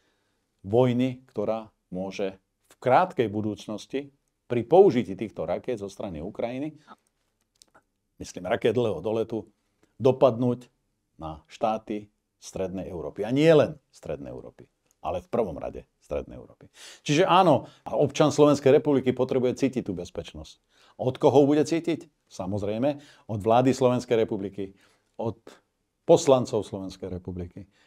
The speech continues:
ktorí musia povedať jasné a rozhodujúce nie takémuto, takejto eskalácii vojenského konfliktu. Zoberte si, koľko máme strategických bodov na Sloven-, v Slovenskej republike.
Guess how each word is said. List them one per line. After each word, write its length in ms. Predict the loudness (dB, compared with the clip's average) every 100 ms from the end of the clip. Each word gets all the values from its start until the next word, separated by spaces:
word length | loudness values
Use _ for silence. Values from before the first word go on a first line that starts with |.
| _
ktorí 480 | -4 0 2 0 -6 _ _
musia 320 | -10 -8 -6 -8 _
povedať 400 | -2 -2 -2 -4
jasné 560 | -4 -4 -6 -10 -10 _ _
a 80 | -10
rozhodujúce 720 | -8 -8 -10 -10 -12 -14 -18 -18 _ _ _ -12
nie 500 | -8 0 0 0 -6 _ _ _ _ _
takémuto, 720 | -6 -4 -8 -8 -8 -10 -10 _ _ _ -6
takejto 400 | -4 -6 -8 -10
eskalácii 640 | -12 -10 -8 -8 -10 -18 -12
vojenského 320 | -12 -10 -14
konfliktu. 480 | -14 -16 -16 -18 -20 _ _ -20 _
Zoberte 320 | 0 0 2 0
si, 80 | 2
koľko 320 | 4 4 2
máme 180 | 0 -2
strategických 640 | -2 -2 0 -2 -4 -4
bodov 400 | -2 -2 -4 -10 _ _
na 100 | -12
Sloven-, 320 | -8 -8 -8 -10
v 60 | -10
Slovenskej 400 | -6 -6 -8 -10
republike. 480 | -10 -10 -12 -16